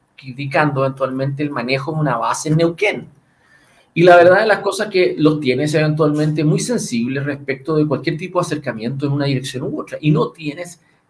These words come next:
en Chile masa crítica suficiente para discernir quién es quién, o para discernir qué es lo que nos conviene. El interés nacional no está arriba de la mesa, porque no tienes actores capaces de procesar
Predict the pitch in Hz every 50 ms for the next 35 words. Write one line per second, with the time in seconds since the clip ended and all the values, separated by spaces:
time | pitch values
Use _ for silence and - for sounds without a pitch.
0 | _ _ 151 156 160 147 147 - - 226 240 226 135 117 104 104 113 147 160 156
1 | 147 139 135 - - - - - - - - - - - - - - - - 113
2 | 113 - - 147 143 - 196 180 - 147 143 123 135 139 139 - - 131 117 120
3 | 135 156 185 185 - - 269 269 262 - - - 381 381 392 403 - - - -
4 | - _ _ _ - - - - - 185 196 202 202 202 196 202 190 156 147 160
5 | 156 190 240 254 247 - 262 254 233 196 185 165 151 156 - 151 139 151 151 170
6 | 196 190 - - 113 107 - - 170 180 208 196 170 185 180 196 226 226 226 226
7 | 190 - - 127 117 120 135 151 151 147 147 - 113 - - 101 98 98 98 107
8 | 135 208 269 - - - - - - - 143 147 196 190 196 208 202 208 - 135
9 | 147 165 170 165 165 156 - - _ 117 110 107 131 - - 160 156 151 - -
10 | - - - 165 175 170 - - 143 143 - 135 135 - - - - - -